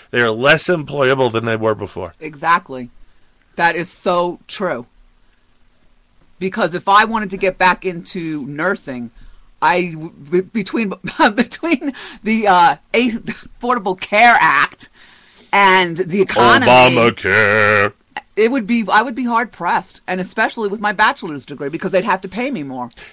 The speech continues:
Speaker 1: That was a, that's always a problem. Uh, they didn't really pay you that much more ever. I think it was like five hundred dollars a year extra <laughs> for having a bachelor's over an associate degree nurse, when associate degree nurses were only supposed to be temporary. L P Ns were only supposed to be temporary.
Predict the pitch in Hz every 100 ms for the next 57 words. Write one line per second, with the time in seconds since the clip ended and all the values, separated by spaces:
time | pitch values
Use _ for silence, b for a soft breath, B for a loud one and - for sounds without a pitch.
0 | B - 208 175 160 170 180 170 170 127
1 | 107 110 101 95 87 - 113 131 196 226
2 | 143 107 90 113 113 95 90 92 - 95
3 | 82 98 90 85 110 139 101 - - 101
4 | 101 104 98 92 92 87 92 85 92 85
5 | 87 - 85 - - - b b _ _
6 | _ - 120 113 120 107 95 104 107 95
7 | 92 92 92 90 87 101 90 82 85 82
8 | - 82 _ _ _ - 92 82 - -
9 | _ _ _ _ 143 151 139 170 170 170
10 | 143 - 117 110 110 107 101 110 110 -
11 | 104 - 95 107 104 92 82 - b b
12 | - 180 180 156 160 165 107 104 113 -
13 | 110 92 101 92 110 107 98 87